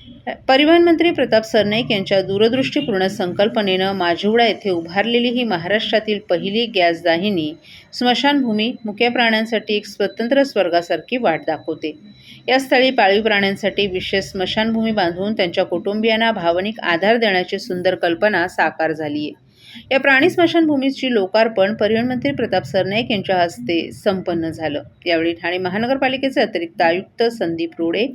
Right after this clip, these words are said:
कार्यकारी अभियंता संजय कदम, माजी नगरसेवक संजय भोईर, ठाण्यातील प्राणीमित्र संघटनेच्या सोनाली सजननी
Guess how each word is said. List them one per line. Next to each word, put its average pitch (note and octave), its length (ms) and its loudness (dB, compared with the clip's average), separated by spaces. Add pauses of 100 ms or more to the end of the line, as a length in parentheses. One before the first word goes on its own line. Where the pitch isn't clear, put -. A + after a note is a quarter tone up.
(340)
कार्यकारी C#4 460 4
अभियंता A#3+ 500 2
संजय F3+ 440 -2
कदम, F#3+ 360 0
माजी F3+ 260 0
नगरसेवक G#3+ 500 2
संजय F3 380 -4
भोईर, F#3 380 -4
ठाण्यातील F#3 600 0
प्राणीमित्र B3 600 0
संघटनेच्या F3+ 720 -2
सोनाली F3 480 -4
सजननी E3+ 680 -4